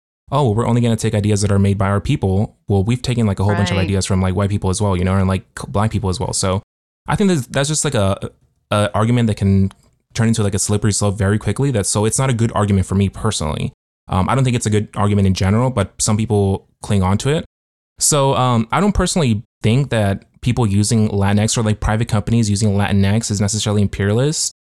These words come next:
Speaker 1: Um, just because I guess, like, the way that they're using imperialist is so broad, and I guess it can be a very broad term where, like, any new word that you invent, invent that is, uh, adopted by Spanish can also be labeled as imperialist. You know, it's like, okay, well, we're kind of exporting our culture in a way that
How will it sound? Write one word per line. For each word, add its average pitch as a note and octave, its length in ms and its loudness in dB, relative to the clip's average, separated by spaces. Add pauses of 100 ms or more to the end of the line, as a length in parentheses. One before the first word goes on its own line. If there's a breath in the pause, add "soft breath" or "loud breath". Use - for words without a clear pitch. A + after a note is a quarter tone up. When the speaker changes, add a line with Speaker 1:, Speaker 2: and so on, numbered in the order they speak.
(120)
Speaker 1:
Um, G2+ 300 2
just C#3+ 140 0
because E3+ 220 0
I C3 60 0
guess, C3 220 -2
like, A#2 280 -6
the G#2+ 320 2
way A2 120 2
that B2+ 80 -2
they're B2+ 100 0
using A2+ 300 2
imperialist A2 440 0
is G2 100 0
so B2 240 0
broad, G2 420 0
and A2 140 0
I A2+ 40 2
guess A#2 200 -2
it A#2 100 -4
can G#2+ 240 -4
be B2 120 0
a G#2+ 40 2
very A2 220 0
broad G#2 320 0
term G#2+ 240 2
where, G#2+ 100 2
like, G2 260 -2
any A#2 220 2
new A#2 160 4
word G#2 220 2
that G#2+ 60 2
you G2+ 120 2
invent, G2 480 0
invent G3 540 0 (340)
that G2+ 220 0
is, G2 180 2
uh, G2 380 2
adopted G#2 400 -2
by G2 100 0
Spanish G#2 460 -2
can G2+ 240 0
also G#2 260 0
be C#3 140 -2
labeled D3 280 0
as C#3+ 120 0
imperialist. D3 600 -2
You A2 80 2
know, A2 180 2
it's A2 120 -2
like, G2 180 -2
okay, G#2 220 -2
well, F#2+ 100 0
we're G#2 200 0
kind G#2+ 180 -2
of G2+ 100 0
exporting G2+ 480 -2
our F#2+ 140 0
culture G#2+ 360 -2
in G2 60 2
a F#2+ 60 2
way F#2+ 300 0
that F#2 240 -2